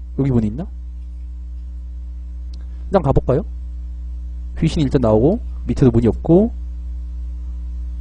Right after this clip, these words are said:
이쪽 밑에도 문이 없고, 여기 들어가고.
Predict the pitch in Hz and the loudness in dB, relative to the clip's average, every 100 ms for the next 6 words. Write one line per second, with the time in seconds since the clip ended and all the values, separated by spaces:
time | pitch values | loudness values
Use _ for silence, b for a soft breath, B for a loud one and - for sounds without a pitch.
0 | - - - - - - - - - - | -6 -6 -6 -6 -6 -6 -6 -6 -6 -2
1 | - 139 135 120 113 110 185 147 123 104 | 4 6 8 8 6 6 6 6 4 0
2 | 95 143 | 4 2